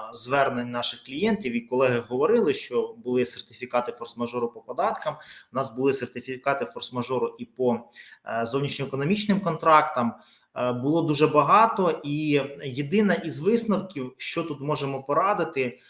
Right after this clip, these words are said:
е, що дійсно, якщо у вас виникає певна ситуація і, е, обслуговуючий банк, е,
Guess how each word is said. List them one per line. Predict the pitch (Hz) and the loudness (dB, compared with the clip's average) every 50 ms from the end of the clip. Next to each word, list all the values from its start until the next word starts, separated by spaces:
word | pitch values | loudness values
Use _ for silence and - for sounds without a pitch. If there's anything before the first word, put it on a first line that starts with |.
| - - - _ _ - 127 | -20 -20 -20 _ _ -8 -6
е, | 123 123 127 | -4 -2 -2
що | 123 - - - 143 | -2 -2 -2 -4 -4
дійсно, | 139 131 151 185 202 - 208 - 139 131 127 123 - 147 | -4 -4 -2 0 0 2 2 2 2 0 0 -2 -4 -6
якщо | 135 139 135 - - 185 180 | -8 -6 -4 -2 0 2 2
у | 160 | 4
вас | 151 139 - - | 4 2 2 0
виникає | 135 139 143 139 143 165 165 156 143 127 127 - - | -2 -2 -2 0 2 4 6 6 6 4 2 2 0
певна | 147 139 139 135 123 | 0 0 0 -2 -4
ситуація | - - 127 - - 143 143 139 131 123 117 - - 117 107 107 120 | -4 -4 -6 -4 -4 -4 0 0 0 0 0 -2 -4 -4 -6 -6 -6
і, | 131 135 135 | -4 -2 0
е, | 127 - - - - - - _ - 117 117 | -2 -2 -4 -12 -20 -20 -20 _ -8 -6 -6
обслуговуючий | 110 113 - - - 143 143 175 180 170 156 147 - - - 143 | -4 -4 -4 -2 0 0 2 4 4 6 6 4 4 2 -2 -2
банк, | 135 135 147 143 143 139 139 139 - - | 2 4 4 4 4 2 0 -4 -8 -8
е, | 123 123 123 123 123 120 117 120 | -6 -4 -4 -2 -2 -2 -2 -2